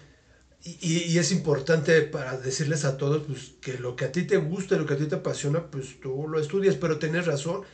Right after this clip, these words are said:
antes era un poco más estricto este, este tipo de educación. Si te ponías lo que ellos te decían, y, <laughs> pues, no ibas a estudiar lo que ellos te decían, ¿no? Ese era el,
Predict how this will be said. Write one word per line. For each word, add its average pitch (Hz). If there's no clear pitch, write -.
antes 147
era 165
un 139
poco 156
más 151
estricto 156
este, 147
este 143
tipo 170
de 160
educación. 143
Si 160
te 160
ponías 185
lo 180
que 151
ellos 170
te 160
decían, 160
y, -
<laughs> -
pues, 156
no 170
ibas 165
a 143
estudiar 151
lo 156
que 165
ellos 160
te 170
decían, 147
¿no? 165
Ese 147
era 139
el, 131